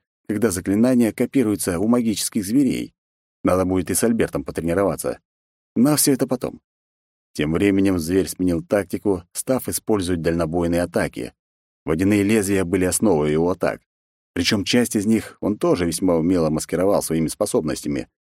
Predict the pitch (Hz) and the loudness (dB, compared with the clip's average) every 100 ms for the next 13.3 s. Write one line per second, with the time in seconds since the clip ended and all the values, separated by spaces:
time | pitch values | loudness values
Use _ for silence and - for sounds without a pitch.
0 | _ _ - 85 - 117 120 117 - 107 | _ _ -4 -2 0 0 0 0 0 -2
1 | 110 98 107 101 87 87 95 95 95 90 | -2 -2 -2 0 0 0 0 0 -2 -4
2 | - 92 101 113 95 64 - _ _ _ | -6 -4 -2 -2 0 -2 -6 _ _ _
3 | _ _ _ _ _ 82 240 - 110 98 | _ _ _ _ _ 0 2 2 -2 0
4 | 107 120 98 92 - - 110 104 80 95 | 0 2 0 -2 -4 -4 -2 -2 -2 -2
5 | 107 87 80 85 95 80 80 80 80 101 | 0 0 -2 0 -2 -2 -4 -4 -2 0
6 | 113 - 139 101 60 _ _ _ _ _ | 0 -2 0 0 -2 _ _ _ _ _
7 | _ _ _ - 80 123 127 - 117 98 | _ _ _ -2 2 2 0 0 -2 0
8 | 110 - - 123 104 95 107 117 - - | -2 -4 0 0 2 0 2 0 -2 -16
9 | _ _ _ _ _ _ 156 147 143 143 | _ _ _ _ _ _ -2 2 4 4
10 | 143 - 127 131 123 131 127 120 - 117 | 2 2 2 4 4 2 2 -2 -2 -2
11 | 95 104 98 107 107 101 95 87 87 95 | 0 2 2 2 2 0 -4 -4 0 0
12 | - 104 98 92 85 87 - 117 110 85 | 0 0 0 0 -2 -4 -2 -2 -2 0
13 | 90 73 | 2 0